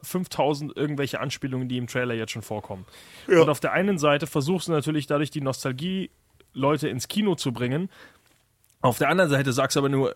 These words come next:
Speaker 1: guck mal, das Auto von Back to the Future und da ist Alf.
Speaker 2: Ja.
Speaker 1: Und, äh, das bringt mir beides nichts, wenn Alf keine Katzen isst und das Back to the Future Auto nur für zwei Sekunden zu sehen ist. Wobei, das ist wahrscheinlich länger zu sehen, der DeLorean. Ähm,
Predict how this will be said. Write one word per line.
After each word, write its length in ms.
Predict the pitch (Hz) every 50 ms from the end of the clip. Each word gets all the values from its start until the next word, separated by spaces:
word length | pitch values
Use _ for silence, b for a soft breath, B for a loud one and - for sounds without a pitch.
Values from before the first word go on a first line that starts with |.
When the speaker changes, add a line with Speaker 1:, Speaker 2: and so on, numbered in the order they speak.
| - -
Speaker 1:
guck 220 | - 226 240 -
mal, 300 | 208 196 190 190 190 165 123 90 104 131 139
das 220 | 175 180 - -
Auto 240 | 151 175 185 170 180
von 180 | 147 185 175 156
Back 140 | 170 165 -
to 100 | - 156
the 100 | 156 139
Future 480 | - 202 208 202 - - 202 185 175
und 140 | 131 165 151 160
da 160 | 156 147 147
ist 100 | 135 -
Alf. 440 | - 113 101 101 98 95 - - - - B B B B B
Speaker 2:
Ja. 240 | B 127 113 92 90 - -
Speaker 1:
Und, 340 | - 151 151 151 147 135 - -
äh, 260 | - 151 151 151 147 139 - - 60 67 -
das 200 | 127 139 147 120
bringt 260 | - - 160 208 196 -
mir 100 | 170 147
beides 400 | 143 170 208 233 208 - - 156
nichts, 320 | 165 196 - - - 151
wenn 160 | 160 165 165
Alf 240 | 131 139 165 185 -
keine 220 | - 202 196 208
Katzen 360 | - - 233 247 - - 170 156
isst 240 | 175 185 - -
und 160 | 175 175 175 165
das 120 | 180 160 -
Back 200 | - 190 170 -
to 100 | - 190
the 80 | 180
Future 340 | - - 220 226 - - 156
Auto 220 | 123 151 170 - 175
nur 120 | 175 170
für 100 | - 170
zwei 240 | - - 196 175 185
Sekunden 340 | 175 175 - 196 185 190 175
zu 80 | 190
sehen 200 | 185 208 220 196
ist. 100 | 151 - -
Wobei, 320 | 117 117 110 123 139 139
das 100 | 113 -
ist 40 | -
wahrscheinlich 300 | 117 110 - 113 104 98
länger 180 | 110 117 107
zu 100 | - -
sehen, 120 | 104 101 104
der 100 | 104 98
DeLorean. 480 | 101 101 101 104 107 107 104 101 98 - B B B B B B B
Ähm, 340 | 139 135 139 139 139 131